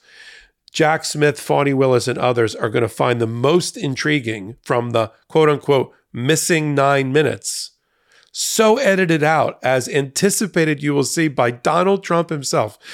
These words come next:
You'll see right in the middle, towards the end of the interview or so, Donald <laughs> Trump says, "Your network isn't probably gonna air this." And he was right. I think the producers and editors heard that and said, "We just got a great idea from Donald Trump. Cut that out,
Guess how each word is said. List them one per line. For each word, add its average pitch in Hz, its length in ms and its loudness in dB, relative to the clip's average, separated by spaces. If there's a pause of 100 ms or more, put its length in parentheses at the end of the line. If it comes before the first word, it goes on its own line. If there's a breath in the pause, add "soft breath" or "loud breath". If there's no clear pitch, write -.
(160 loud breath)
You'll 160 140 2
see 170 160 0
right 160 300 2
in 190 120 0
the 180 80 0
middle, 165 300 2
towards 143 280 -2
the 147 120 0
end 165 100 0
of 151 60 -4
the 143 120 0
interview 123 320 0
or 107 100 -4
so, 113 280 -2 (260 loud breath)
Donald 143 300 0
<laughs> - 0 -
Trump 151 300 -2
says, 139 280 2 (220 loud breath)
"Your 170 240 2
network 170 420 0
isn't 147 260 -2
probably 135 320 0
gonna 120 180 0
air 113 240 0
this." 98 340 -6
And 131 260 -6
he 208 260 -4
was 202 180 -2
right. 160 420 -2 (300 loud breath)
I 147 80 2
think 180 160 2
the 165 80 0
producers 156 500 0
and 160 100 -2
editors 151 440 0
heard 139 240 2
that 139 200 2
and 131 100 -6
said, 139 200 0
"We 156 100 -2
just 165 160 -8
got 139 140 2
a 123 60 0
great 147 220 2
idea 143 280 2
from 117 140 -10
Donald 123 260 0
Trump. 127 260 -2 (300 loud breath)
Cut 175 260 -4
that 175 220 2
out, 147 260 2